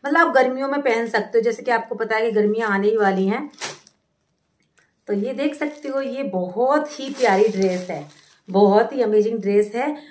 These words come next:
और इस type की dress काफ़ी अच्छी लगती हैं। देख सकते हो नीचे से यहाँ पे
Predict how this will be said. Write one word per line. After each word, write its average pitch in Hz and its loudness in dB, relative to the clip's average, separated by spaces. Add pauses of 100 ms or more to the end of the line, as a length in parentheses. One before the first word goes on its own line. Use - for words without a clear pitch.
(140)
और 233 4
इस 240 2
type 254 0
की 302 -4
dress 247 4
काफ़ी 226 0
अच्छी 233 -2
लगती 214 -2
हैं। 247 -6
देख 196 -2
सकते 208 -6
हो 220 -2
नीचे 214 -4
से 240 -8
यहाँ 190 -4
पे 254 -2